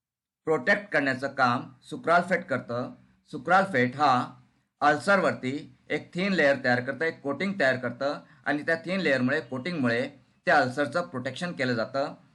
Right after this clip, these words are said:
आणि अल्सर हा लवकर हील होतो. So sucralfate हा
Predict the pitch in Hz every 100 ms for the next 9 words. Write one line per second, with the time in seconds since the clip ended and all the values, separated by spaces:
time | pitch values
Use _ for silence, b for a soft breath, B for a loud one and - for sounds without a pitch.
0 | b 139 151 131 135 131 147 156 185 -
1 | - 113 127 127 127 175 180 - - -
2 | 160 160 127 - 95 - _ _ _ _
3 | _ _ _ _ _ _ _ _ _ _
4 | 175 175 135 135 180 185 190 185 135 123